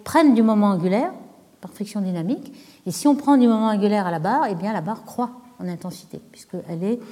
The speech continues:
une onde de moment angulaire négatif. Donc, vous voyez que plus il y a de halo, c'est exactement le contraire de ce qu'a disait Ostraker et Peebles. Donc, il y a eu vraiment, euh, des hauts et des bas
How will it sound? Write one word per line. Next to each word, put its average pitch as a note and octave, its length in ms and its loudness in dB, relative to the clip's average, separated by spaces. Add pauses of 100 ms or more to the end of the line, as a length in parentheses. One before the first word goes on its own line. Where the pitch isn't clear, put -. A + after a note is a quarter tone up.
(260)
une F#3+ 140 2
onde A#3 220 4
de F#3 80 -4
moment F3 240 -4
angulaire F#3 260 -4
négatif. G3 460 -6
Donc, - 480 -20
vous F#3+ 80 -6
voyez G#3+ 340 0
que B3 220 0
plus C4 320 -8
il C4+ 60 2
y A#3+ 40 2
a A3+ 60 0
de G3+ 100 -2
halo, G3+ 300 0
c'est G#3+ 120 -6
exactement B3+ 380 -2
le A#3+ 60 -2
contraire G#3 520 -6
de F#3 60 -8
ce F#3 100 -14
qu'a F3 280 -10 (260)
disait F3 320 -6
Ostraker G3+ 400 -8
et E3 60 -10
Peebles. D3 260 -14 (840)
Donc, F3 180 -10
il F#3+ 80 -2
y - 0 -
a - 20 0
eu B3 200 4
vraiment, A3 460 -2
euh, F3 80 -4
des E3+ 120 -2
hauts A#3 140 2
et A#3 40 2
des F#3 120 0
bas G3 220 0